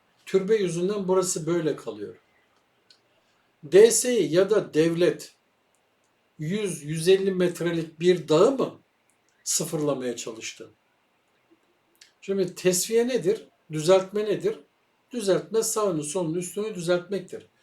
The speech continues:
Zaten burası bir tepe. Tepeyi komple kaldırmak istemişler de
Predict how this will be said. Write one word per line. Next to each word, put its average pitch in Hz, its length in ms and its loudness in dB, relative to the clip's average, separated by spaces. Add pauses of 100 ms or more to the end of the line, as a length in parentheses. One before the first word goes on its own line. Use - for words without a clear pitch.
(220)
Zaten 196 520 0
burası 156 400 -2
bir 165 180 -6
tepe. 147 400 -4 (520)
Tepeyi 196 340 0
komple 220 640 -2
kaldırmak 196 580 -2
istemişler 202 640 -2
de - 180 -4